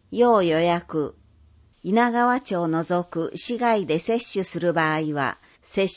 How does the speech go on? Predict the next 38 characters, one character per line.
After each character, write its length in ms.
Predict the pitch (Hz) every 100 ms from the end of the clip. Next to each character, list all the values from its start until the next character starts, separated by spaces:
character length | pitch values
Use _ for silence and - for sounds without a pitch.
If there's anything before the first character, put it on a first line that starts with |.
| -
種 100 | 254
前 320 | 254 233 202
に 220 | 160 151
手 180 | 151 175
続 300 | 175 226 233
き 180 | 226 170
が 160 | 147
必 300 | 147 - -
要。 480 | 160 151 143 120 80 _ _ _ _ _ _ _
生 400 | - - 202 233
後 260 | 214 202 175
六 300 | 185 190 254
十 200 | 233 247
ヶ 220 | - 233
月 320 | 220 202 -
の 160 | 156 143
前 220 | 135 196
日 400 | 226 220 214 -
ま 180 | 202 180
で 240 | 151 117 -
接 300 | - 220 220
種 380 | - - 147 - _ -
か。 240 | 143 110 _ _ _ _ _ _ _ _ _ _ _ _ _ _ _ _ _ _ _ _ _ _ _ -
川 320 | 196 220 247
西 440 | 254 254 240 226
児 140 | 175 190
童 300 | 240 226 220
館、 380 | 175 151 135 - _ _ _ _
電 300 | 170 196 208
話 300 | 202 185 147 -
七 340 | 180 208 240
五 260 | 247 247 240
八 340 | 233 - 170
の 180 | 156 147
八 300 | 214 220 -
三 340 | - 220 175
九 260 | - 175 202
八。 500 | 208 175 - 131